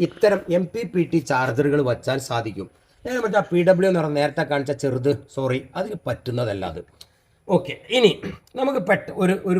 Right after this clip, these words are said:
പാനൽ വെച്ചു, ഇതുപോലെ നിങ്ങളെ കയ്യിൽ ഇതുപോലത്തെ ഒരു പാനലുള്ളൂ. ഓക്കെ, ഇതിൽ വെച്ചാൽ ചാർജ് ആവുമോ? നടക്കും. ഒരു പന്ത്രണ്ട് വോൾട്ടിൽ വളരെ നേരിയ. കുറച്ച്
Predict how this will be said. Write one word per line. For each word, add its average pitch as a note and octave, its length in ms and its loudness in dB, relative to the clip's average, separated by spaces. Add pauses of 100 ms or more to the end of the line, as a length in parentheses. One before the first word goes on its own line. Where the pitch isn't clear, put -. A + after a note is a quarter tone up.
പാനൽ C3+ 280 -2 (100)
വെച്ചു, G2+ 220 -10 (640)
ഇതുപോലെ F3+ 360 4 (140)
നിങ്ങളെ E3+ 260 0
കയ്യിൽ D#3 280 2 (260)
ഇതുപോലത്തെ E3+ 420 2
ഒരു D#3 160 -2
പാനലുള്ളൂ. C3 560 0 (360)
ഓക്കെ, D#3+ 240 2 (360)
ഇതിൽ E3+ 200 2
വെച്ചാൽ D#3+ 280 0
ചാർജ് D3 340 -2
ആവുമോ? D3 260 2 (260)
നടക്കും. G#3+ 460 2 (220)
ഒരു F3 140 -2
പന്ത്രണ്ട് D#3+ 320 -4
വോൾട്ടിൽ D3+ 240 -4 (220)
വളരെ D#3 380 -6
നേരിയ. C3+ 260 0 (720)
കുറച്ച് A#3+ 280 2